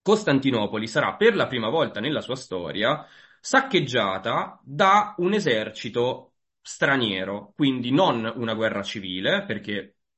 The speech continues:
viene presa Costantinopoli, ma sempre da bizantini che combattono contro bizantini, quindi con qualcuno che gli apre le porte da dentro.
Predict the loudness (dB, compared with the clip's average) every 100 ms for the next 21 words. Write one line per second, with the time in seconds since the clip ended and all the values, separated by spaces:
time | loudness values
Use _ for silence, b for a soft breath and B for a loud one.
0 | -10 -2 0 0 -2 -2 -4 -8 -10 -8
1 | -8 -6 -6 -6 -6 -6 -4 -6 -4 0
2 | 0 0 -2 0 -2 -2 -4 -4 -4 -4
3 | -4 -4 -4 -4 -4 -6 -6 -6 -4 -6
4 | -4 -6 -6 -6 -6 -6 -4 -6 -6 -6
5 | -4 -4 -4 -4 -6 -8 -8 -10 -12 -16
6 | -18 b b b b _ -2 -2 -2 -6
7 | -8 -10 -10